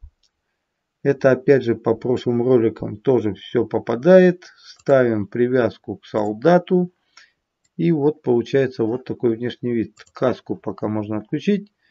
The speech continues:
Если снимем выделение, вот вы видите, что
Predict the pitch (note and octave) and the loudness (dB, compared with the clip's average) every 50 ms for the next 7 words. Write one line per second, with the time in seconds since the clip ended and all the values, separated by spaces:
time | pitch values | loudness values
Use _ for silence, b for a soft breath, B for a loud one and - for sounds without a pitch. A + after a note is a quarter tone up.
0 | b b b b b b _ _ _ _ - D3 C#3+ - - C#3+ - - - C#3+ | b b b b b b _ _ _ _ 0 0 0 0 -2 -6 -6 -4 -4 -2
1 | C#3 C3 B2+ B2 A#2+ A#2+ A#2+ B2 B2+ B2+ D#3 E3+ G3 G#3+ G#3 G3+ G3 G3 F3+ C#3 | -2 0 0 0 -2 -2 -2 -2 -2 0 2 2 2 2 2 2 0 0 0 0
2 | C3 D3 D#3+ D#3+ - C3+ C3 C3 C#3 D3+ D#3 C#3+ - - A2 - - - C3+ C3+ | -2 -4 -6 -6 -4 -2 -2 0 0 0 -2 -2 -4 -8 -10 -10 -6 -4 0 0
3 | C3+ B2+ B2 A#2+ A2+ | 0 0 -2 -4 -8